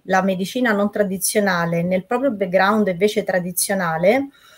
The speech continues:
eh, adesso ha tutt'altro approccio e ha potuto aumentare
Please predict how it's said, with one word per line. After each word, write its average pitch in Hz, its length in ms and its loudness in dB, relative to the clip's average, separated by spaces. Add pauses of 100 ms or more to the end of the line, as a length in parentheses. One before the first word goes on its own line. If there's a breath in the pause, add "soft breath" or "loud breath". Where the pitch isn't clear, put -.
(240 loud breath)
eh, 180 960 4
adesso 254 640 4
ha 220 480 2
tutt'altro 214 640 -2
approccio 220 840 0
e 220 160 2
ha 196 320 0
potuto 220 400 -2
aumentare 208 1000 0